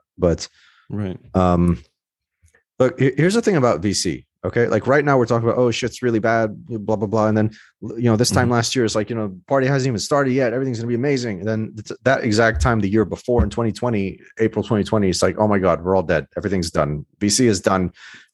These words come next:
Speaker 1: Electricity is canceled. We're going back to horses."
Speaker 2: <laughs>
Speaker 1: You know,
Speaker 2: Pretty much.
Speaker 1: it's the, the thing is, you know, there's a lot of ebb and flow in V C in the very short term.
Speaker 2: Mm-hmm.
Speaker 1: And ultimately, it just works on these, like, very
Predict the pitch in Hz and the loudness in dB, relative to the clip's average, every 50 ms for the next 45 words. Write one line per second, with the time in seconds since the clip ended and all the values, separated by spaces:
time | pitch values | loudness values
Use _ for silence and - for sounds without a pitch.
0 | - - - _ - - 104 113 107 - - 104 - 107 101 95 87 - - - | -20 -20 -20 _ -8 -2 0 0 0 2 0 0 0 2 0 0 -2 0 0 0
1 | 92 87 - - 92 87 80 87 87 101 98 92 90 87 85 85 - 87 - 92 | 0 0 -2 -2 -4 -4 -4 -6 -2 0 2 2 4 2 2 0 -2 -2 -2 0
2 | 85 82 - 80 76 - 139 - - 76 73 - - _ _ _ - 101 117 143 | 0 0 0 0 0 -2 -2 -2 -4 -6 -6 -6 -14 _ _ _ -2 0 0 0
3 | - - - - _ _ - 117 110 95 87 104 120 107 - - - - _ _ | -2 -6 -18 -20 _ _ 0 0 0 2 2 2 2 2 0 -4 -4 -6 _ _
4 | _ _ - _ _ _ _ _ _ _ _ _ _ _ _ _ _ _ _ _ | _ _ -20 _ _ _ _ _ _ _ _ _ _ _ _ _ _ _ _ _
5 | _ - 113 - - 135 120 127 117 - 156 175 175 165 156 135 113 110 - - | _ -8 -8 -6 -4 0 0 0 2 2 2 4 6 4 4 4 2 0 -4 -6
6 | _ _ _ - 123 113 113 110 101 - - - - - _ _ _ _ - 117 | _ _ _ 0 2 4 4 4 2 2 -2 -8 -18 -20 _ _ _ _ -4 0
7 | 120 110 107 117 104 101 123 156 165 151 - - 95 92 113 101 95 - - 92 | 0 2 4 2 4 4 4 4 2 0 0 -4 -4 -2 -2 -2 -2 -2 -2 -2
8 | 92 90 87 78 85 82 - - 90 85 80 73 78 80 80 80 78 - 95 78 | 0 0 0 0 -2 -2 -2 -2 -2 -2 -2 -2 0 0 0 0 0 0 -2 -2
9 | - - 87 82 104 160 175 _ _ _ _ _ _ _ _ _ _ _ _ _ | -2 -2 -4 -2 -2 -2 -4 _ _ _ _ _ _ _ _ _ _ _ _ _
10 | _ _ _ 101 92 90 85 95 98 92 92 95 95 92 90 - _ _ _ _ | _ _ _ -16 -12 -4 0 0 2 2 2 2 2 0 -2 -4 _ _ _ _
11 | _ _ - 107 127 123 - 147 143 120 120 107 95 90 82 - - 104 101 - | _ _ 0 0 0 2 0 0 0 2 2 2 2 0 -2 -2 -2 -2 -4 -2
12 | - 107 98 95 90 80 78 - - - 90 85 - - 76 87 87 92 95 95 | -2 -2 0 0 -2 -2 -4 -8 -6 -4 -4 -4 -4 -2 0 2 4 4 4 4
13 | 95 90 90 87 87 82 | 4 2 2 2 0 0